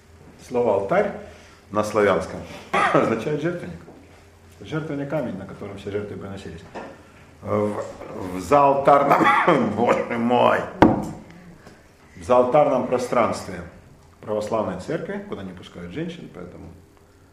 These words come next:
или вы всё равно были, молодцы. Там стоит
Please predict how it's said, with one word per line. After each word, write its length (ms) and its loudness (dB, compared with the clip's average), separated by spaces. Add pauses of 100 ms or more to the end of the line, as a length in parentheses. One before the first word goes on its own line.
(120)
или 140 -8
вы 100 -4
всё 160 -10
равно 160 -4
были, 220 -12 (420)
молодцы. 420 -14 (800)
Там 280 -4
стоит 480 -4